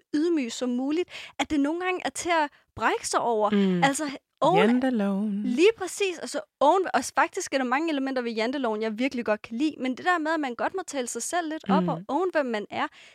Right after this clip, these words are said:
Speaker 1: det er at være en boss-ass bitch. En boss-ass bitch er også en, der tør, hvor andre tier.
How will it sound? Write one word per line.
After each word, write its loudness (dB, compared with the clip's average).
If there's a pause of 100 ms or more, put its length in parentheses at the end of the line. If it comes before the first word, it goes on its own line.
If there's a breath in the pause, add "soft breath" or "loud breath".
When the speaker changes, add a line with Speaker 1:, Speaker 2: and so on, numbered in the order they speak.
(160 loud breath)
Speaker 1:
det 2
er 8
at 0
være -2
en -8 (100)
boss-ass 0 (100)
bitch. -12 (640 soft breath)
En 2
boss-ass 2
bitch -4
er 0
også -2
en, -4
der -4
tør, -2
hvor -4
andre -2
tier. -4